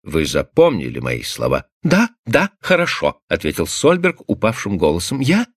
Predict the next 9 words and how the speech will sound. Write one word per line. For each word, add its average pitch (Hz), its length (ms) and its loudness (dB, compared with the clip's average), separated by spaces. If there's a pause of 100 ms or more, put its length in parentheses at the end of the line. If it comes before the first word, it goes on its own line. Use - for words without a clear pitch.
поеду 104 380 0
домой. 92 480 0
Спокойной 147 580 0
ночи». 113 400 0 (100)
И 80 100 -4
он 82 120 -2
поспешно - 1120 -2
зашагал 73 800 0
прочь. - 500 -4